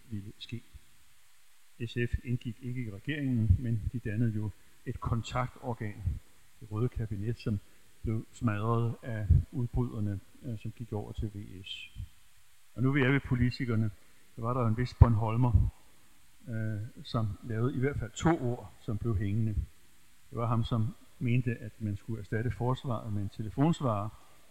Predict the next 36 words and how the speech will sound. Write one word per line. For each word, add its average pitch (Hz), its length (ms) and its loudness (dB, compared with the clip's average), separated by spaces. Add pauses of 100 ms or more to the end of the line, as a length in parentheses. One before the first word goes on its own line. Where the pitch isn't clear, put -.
(120)
øh, 113 240 -2
der 113 80 -2
sagde, 113 300 -2
"Vi 120 120 6
overgiver 117 420 -2
os." - 440 -10 (760)
Ham 113 120 0
har 135 80 6
jeg 117 60 2
faktisk 120 420 10
mødt. 135 440 0 (520)
Øh, 113 440 -4 (360)
jeg, 113 280 -4 (420)
øh, 143 80 -14 (480)
stod 127 240 0 (200)
ved 120 180 -2
Nørreport 127 520 0
station 135 420 -2
og 120 80 -10
solgte 117 400 -4
et - 140 -14
dagblad, 117 420 0 (520)
udgivet 123 400 -2
af 113 220 -12
et 117 80 -12 (120)
parti, - 400 -2
som 117 180 -8
lå 123 240 -2
helt 123 220 -8
derude, 120 300 2
hvor 107 340 0
venstrefløjen 113 640 -2
var 104 80 -4
forlænget 110 440 -4
med 107 80 -2
brædder. 98 380 -4